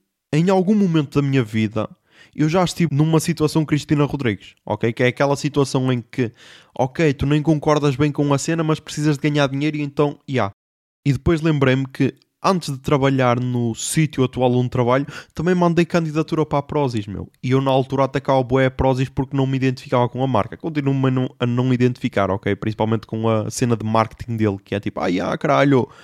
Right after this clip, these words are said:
Cátia Vanessa, toma aí o teu código de desconto, Cátia Vanessa dez." Mas, já, na altura acho que era muito mais agressivo. Depois, entretanto, acho que diminuíram o número de pessoas que fazem publicidade, não sei, mas continua a ser uma loucura da qual eu não me identifico. Então, já, meu, na altura mandei currículo.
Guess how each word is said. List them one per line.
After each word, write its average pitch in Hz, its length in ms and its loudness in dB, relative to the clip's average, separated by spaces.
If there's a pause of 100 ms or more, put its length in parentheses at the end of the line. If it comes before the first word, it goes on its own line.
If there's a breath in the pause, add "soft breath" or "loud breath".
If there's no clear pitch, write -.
(140 loud breath)
Cátia 180 280 0
Vanessa, 160 560 2
toma 165 260 2
aí 170 80 4
o 160 40 0
teu 156 180 0
código 151 340 0
de 139 60 -8
desconto, 143 500 -2
Cátia 143 240 -2
Vanessa 147 380 -2
dez." - 480 -6 (240 soft breath)
Mas, 117 200 2
já, 107 120 4
na 113 120 2
altura 127 320 2
acho 127 100 0
que - 80 -2
era 127 80 4
muito 123 240 0
mais 117 160 4
agressivo. 113 480 0
Depois, 110 440 -2
entretanto, 110 500 0
acho 110 140 -2
que - 60 -2
diminuíram 113 420 2
o 110 140 -2
número 113 300 -2
de 101 60 -10
pessoas - 280 -4
que - 60 -20
fazem 107 220 -2
publicidade, 107 680 -4
não 101 140 -8
sei, 107 240 -2
mas 92 200 -8
continua 101 380 -2
a 104 40 2
ser 110 160 -6
uma 107 160 -4
loucura 107 580 -4
da 101 140 -6
qual 107 360 -4
eu 104 240 -6 (160)
não 120 200 2
me 117 100 2
identifico. 104 500 -2 (220 soft breath)
Então, 143 220 0
já, 392 200 0
meu, 120 160 2
na 110 120 2
altura 131 240 0
mandei 131 260 0
currículo. - 500 -8